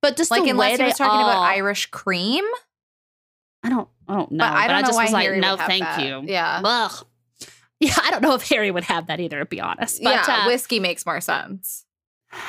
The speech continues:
Speaker 1: But yeah, so you obviously start seeing, like, I don't know, she's got Hawk under some kind of spell. But so here comes all the other men. Lucy is not having it. Now, when we, this felt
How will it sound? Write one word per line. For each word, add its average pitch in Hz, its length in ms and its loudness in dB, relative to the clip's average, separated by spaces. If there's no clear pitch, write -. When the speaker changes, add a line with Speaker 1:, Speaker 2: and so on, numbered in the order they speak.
Speaker 1:
But 269 160 2
yeah, 254 200 2
so 269 160 0
you 269 280 0
obviously 311 400 0
start 247 320 -2
seeing, 214 420 0
like, 196 260 -2
I 226 100 2
don't 277 120 0
know, 285 140 2
she's 233 200 -2
got - 200 0
Hawk 226 300 0
under 196 180 0
some 220 240 0
kind 180 180 0
of 160 80 -2
spell. 147 400 0
But 208 160 0
so 208 140 2
here 240 180 2
comes 247 220 0
all 208 160 2
the 196 120 -2
other 202 240 2
men. 165 480 0
Lucy 294 340 2
is 349 220 2
not 190 260 0
having 127 380 -4
it. 135 220 -2
Now, 202 480 2
when 277 300 2
we, 466 300 2
this 392 320 0
felt 240 520 0